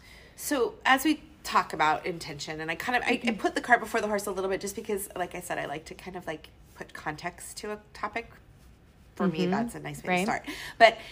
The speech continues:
Speaker 1: so in, intention is being purposeful, bringing commitment, focus,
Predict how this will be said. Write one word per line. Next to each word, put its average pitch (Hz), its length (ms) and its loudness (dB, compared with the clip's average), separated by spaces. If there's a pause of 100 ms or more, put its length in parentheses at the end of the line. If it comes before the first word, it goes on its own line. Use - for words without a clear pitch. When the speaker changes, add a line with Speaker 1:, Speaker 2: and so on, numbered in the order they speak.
(140)
Speaker 1:
so 247 240 2
in, 262 320 -4
intention 269 460 -4
is 277 100 -2
being 208 260 -6
purposeful, 220 960 -2 (680)
bringing 226 300 -6
commitment, 233 1040 -6 (140)
focus, 226 480 -4